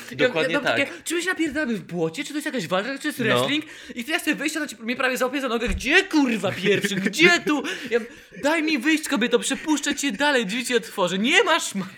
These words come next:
Speaker 2: Właśnie. To jest druga rzecz. To jak już powiedziałem, że zastawiają drzwi wyjściowe. Ale drugą sprawą jest to, jeśli ktoś pierwszy wchodzi do autobusu, do pociągu,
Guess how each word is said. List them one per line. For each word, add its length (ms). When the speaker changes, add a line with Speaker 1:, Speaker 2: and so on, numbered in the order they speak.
Speaker 2:
Właśnie. 420
To 80
jest 240
druga 280
rzecz. 320
To 80
jak 220
już 120
powiedziałem, 340
że 60
zastawiają 440
drzwi 220
wyjściowe. 540
Ale 200
drugą 280
sprawą 320
jest 160
to, 160
jeśli 180
ktoś 180
pierwszy 300
wchodzi 220
do 140
autobusu, 640
do 360
pociągu, 640